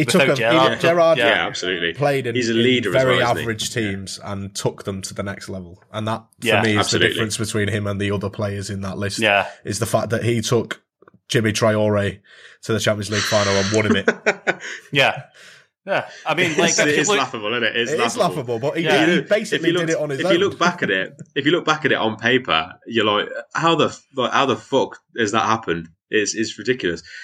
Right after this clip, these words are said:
Speaker 3: Uh, like, that's, that's, that was Gerrard, wasn't it? Even on that night in,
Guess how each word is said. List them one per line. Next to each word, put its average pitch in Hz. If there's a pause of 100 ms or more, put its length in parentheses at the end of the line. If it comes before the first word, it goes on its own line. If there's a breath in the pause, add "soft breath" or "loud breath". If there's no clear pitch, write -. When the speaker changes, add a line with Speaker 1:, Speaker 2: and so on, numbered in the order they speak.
(160 loud breath)
Speaker 3:
Uh, 113
like, 117
that's, 120
that's, 117
that 117
was 98
Gerrard, 107
wasn't 98
it? 85
Even 117
on 101
that 101
night 104
in, 92